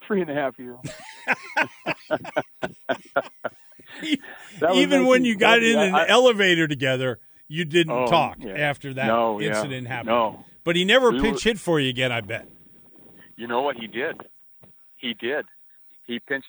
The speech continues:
Speaker 1: hit for me. We had a week to go in the season, and we were already clinched. We already clinched the American League East, and the exact same situation came up. And I was on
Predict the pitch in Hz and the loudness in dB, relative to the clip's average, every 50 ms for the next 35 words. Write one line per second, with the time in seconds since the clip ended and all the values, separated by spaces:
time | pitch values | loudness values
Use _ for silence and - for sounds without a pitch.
0 | _ - 160 - - _ 156 147 156 160 151 123 127 123 113 127 123 113 110 110 | _ -8 -8 -8 -8 _ -12 -8 -6 -6 -6 -4 -6 -6 -2 -2 -2 -2 -2 -4
1 | 110 117 139 139 _ _ 147 123 117 139 139 139 127 120 113 110 - - 131 147 | -6 -6 -8 -8 _ _ -12 -8 -4 -4 -4 -4 -4 -6 -8 -12 -8 -6 -6 -6
2 | 165 156 202 226 233 - _ _ - - _ _ _ _ - - - - _ _ | -6 -6 -8 -12 -12 -14 _ _ -20 -20 _ _ _ _ -20 -20 -20 -20 _ _
3 | - 127 127 120 117 113 123 123 123 123 - - 127 143 156 156 156 147 139 131 | -8 -6 -6 -4 -4 -4 -4 -4 -2 -4 -2 0 0 0 0 -2 -4 -8 -10 -10
4 | 123 - - - 143 175 226 - - - - - _ _ _ _ _ _ _ _ | -14 -16 -14 -8 -8 -8 -8 -8 -14 -20 -20 -20 _ _ _ _ _ _ _ _
5 | _ _ _ _ _ _ - 117 110 - - 147 165 180 180 180 160 147 - - | _ _ _ _ _ _ -12 -12 -8 -2 0 0 0 0 -2 -2 -4 -4 -6 -6
6 | - 165 165 165 - - 147 135 131 135 143 143 143 - 147 131 135 139 139 117 | -8 -8 -8 -8 -10 -10 -8 -8 -6 -6 -4 -4 -6 -6 -8 -10 -8 -6 -8 -8
7 | 104 - 139 151 180 196 - - 120 - 131 131 127 123 123 120 123 107 - - | -8 -8 -8 -6 -6 -6 -8 -12 -12 -8 -8 -8 -6 -6 -6 -8 -8 -10 -10 -4
8 | 131 139 156 185 - - - - - 165 165 165 156 - _ 165 151 - - 143 | 0 0 2 0 0 -6 -16 -12 -10 -8 -8 -8 -10 -10 _ -12 -12 -12 -14 -10
9 | 131 139 143 - - - _ _ - 139 135 127 - 123 143 - - _ _ _ | -8 -8 -10 -10 -12 -20 _ _ -12 -10 -10 -8 -4 -4 -4 -4 -4 _ _ _
10 | _ _ _ _ _ - - - - - - _ _ - - 127 131 139 143 139 | _ _ _ _ _ -20 -20 -20 -20 -20 -20 _ _ -6 -4 -2 -2 -2 -2 -4
11 | 123 147 139 135 127 | -4 -4 -4 -6 -6